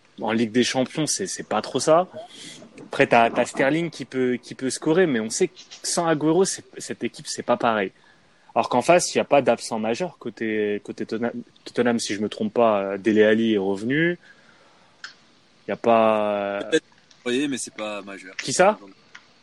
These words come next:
Speaker 2: C'est un joueur Aurier, mais c'est pas un joueur majeur.
Speaker 1: Non. Donc, euh, non, non, franchement,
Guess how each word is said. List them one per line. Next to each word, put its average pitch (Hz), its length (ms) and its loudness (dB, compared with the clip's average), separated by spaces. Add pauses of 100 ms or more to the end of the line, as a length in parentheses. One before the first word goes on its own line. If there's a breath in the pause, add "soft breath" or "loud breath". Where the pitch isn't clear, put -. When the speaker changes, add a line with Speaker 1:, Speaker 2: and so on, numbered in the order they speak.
(340)
Speaker 2:
C'est 147 80 -6
un 135 80 0
joueur 127 180 -6
Aurier, 135 200 -4
mais 147 80 -8
c'est 123 160 -12
pas 120 120 -14
un 110 200 -14
joueur 107 220 -16
majeur. 113 340 -14 (400)
Speaker 1:
Non. 95 120 -14 (1300)
Donc, 101 360 -16
euh, 117 240 0
non, 151 160 0
non, 196 100 0
franchement, 185 540 -4